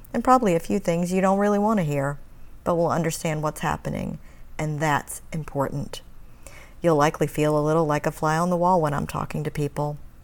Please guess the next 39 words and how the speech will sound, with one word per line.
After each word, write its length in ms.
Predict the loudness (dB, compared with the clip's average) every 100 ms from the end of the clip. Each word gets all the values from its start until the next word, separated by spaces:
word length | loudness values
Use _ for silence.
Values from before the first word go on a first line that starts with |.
| -6
and 80 | -2
that's 180 | 0 0
exactly 420 | 0 0 2 0
what 120 | 0
I 80 | 0
want. 320 | 0 -2 -4 -6 -16 -18 -18 -18 -18 -16 -4
And 100 | 2
some 180 | 4 4
have 120 | 6
asked 300 | 4 4 0
me, 200 | -2 -2 -6 0
"What 100 | 2
does 120 | 4
a 40 |
deep 200 | 4 2
dive 280 | 4 4 4
even 280 | 4 2 2
mean?" 420 | 2 0 -2 -6 -8 -14 -16 -16 -10 -2
A 80 |
deep 300 | 0 2 2
dive 360 | 4 8 8 6
is 220 | 2 0
a 80 | 0
thorough 460 | -2 0 2 4 2
examination 1000 | 2 0 2 2 2 -2 -2 -2 -2 -6 -8
and 160 | -6 -4
analysis 760 | -2 -2 0 -2 0 -2 -4 -6
on 120 | -4
a 40 | -2
given 260 | 0 -2
topic. 560 | -2 -2 -2 -4 -6 -10 -16 -20 -10
Simple 400 | -4 -2 0 0
as 120 | 0
that. 340 | 0 0 -2 -6 -16 -20 -18 -18 -16 -16 4
So 160 | 6
stay 280 | 6 4 0
tuned, 260 | 2 0 0
Holly 240 | 0 0
Springs. 560 | -2 -2 -2 -2 -6